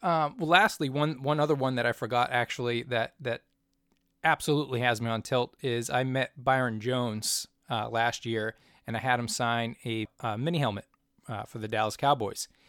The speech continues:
He is no longer on the Dallas Cowboys. So, again,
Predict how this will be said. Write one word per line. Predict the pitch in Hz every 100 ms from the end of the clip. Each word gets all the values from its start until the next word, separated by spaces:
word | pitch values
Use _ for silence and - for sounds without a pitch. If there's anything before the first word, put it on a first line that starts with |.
| _ _
He | 151 131
is | 120
no | 127 143
longer | 151 226 220 151
on | 127
the |
Dallas | 117 113 110
Cowboys. | - 117 139 185 - - _ _ _
So, | - 185 185
again, | 185 196 190 180